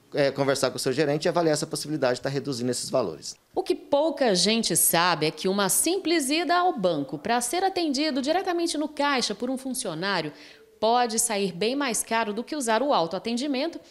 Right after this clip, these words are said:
Speaker 2: ou então os serviços online pelo aplicativo do banco, no celular mesmo. Uma transferência entre contas, por exemplo, pode custar um real e vinte centavos no autoatendimento e subir para seis reais e noventa centavos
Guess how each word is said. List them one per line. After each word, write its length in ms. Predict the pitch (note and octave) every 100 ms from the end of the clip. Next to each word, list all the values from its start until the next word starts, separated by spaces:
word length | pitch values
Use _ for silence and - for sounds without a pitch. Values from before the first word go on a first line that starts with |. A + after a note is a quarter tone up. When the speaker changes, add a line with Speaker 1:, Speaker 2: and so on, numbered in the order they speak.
| -
Speaker 2:
ou 120 | - G4
então 320 | D4 C#4 D4+
os 80 | -
serviços 520 | C#4 G#3+ B3 C4+ B3
online 600 | C4+ A#3+ A#3 C4 G#3+ D#3+
pelo 340 | F#3 G#3+ B3
aplicativo 600 | B3 D4 E4+ F#4+ - G4
do 100 | D#4
banco, 400 | C#4+ C4 E4+ -
no 80 | F#3+
celular 500 | G3 C4+ B3+ B3 C4+
mesmo. 460 | A#3 B3 A3 D3+ - - _ _ _ -
Uma 100 | E3+
transferência 600 | A3 G3+ F#3+ G#3 G3+ G3+
entre 380 | A3+ D#4+ F4 D4
contas, 500 | G3 D3 C#3+ C#3+ -
por 220 | F3+ G3+
exemplo, 560 | C#4 G3+ F#3 F3+ G3+ G3 - - -
pode 200 | F3 F3
custar 320 | F3+ G3 F#3
um 100 | C4
real 380 | A3+ G3+ G#3+ G3
e 60 |
vinte 320 | F3+ C#4+ F#4+
centavos 680 | - G#3 D#3 G#3 A3+ F3 F#3+
no 220 | C4+ D#4+
autoatendimento 960 | G3 F#3 A3 A3 G#3+ G#3 C4+ C3+ B2+ C#3+ - - -
e 100 | F4
subir 440 | - C4 G3+ B3+
para 180 | B3+ A3
seis 560 | - - B3+ D4 D#4 A#3
reais 500 | A#3+ A3 A#3 A#3 G#3+
e 40 |
noventa 360 | G#3+ F#3 G3 G#3
centavos 720 | C#4 A#3+ G#3 A#3 A3+ D#3+